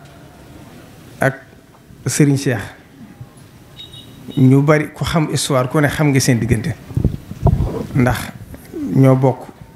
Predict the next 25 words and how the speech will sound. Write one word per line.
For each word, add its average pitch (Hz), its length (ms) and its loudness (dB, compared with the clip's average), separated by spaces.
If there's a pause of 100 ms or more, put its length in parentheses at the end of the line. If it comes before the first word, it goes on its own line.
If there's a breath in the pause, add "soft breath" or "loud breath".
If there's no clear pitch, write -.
(380)
Cheikh 120 260 -2
Mouhamadou 120 280 0
Moustapha 120 260 -2
ak 113 100 -6
Cheikh 117 140 -4
Mouhamadou 123 260 0
Bachir, 123 240 0 (580 loud breath)
waaye 135 220 2
ñoo 139 180 0
bokkaat 131 460 -2
ci - 240 -2 (200)
wetu 131 240 2
kokk - 300 -4
yi 123 240 2
lépp, 139 180 0 (1700)
ba 123 200 2
ci 139 300 0 (120)
néegu 139 360 4 (100)
wéegij 127 240 2
bi 120 220 -4 (480)
ñoo 135 180 2
ko 120 100 0
bokkoon. 123 340 0
Seen 151 200 2
diggante 127 440 0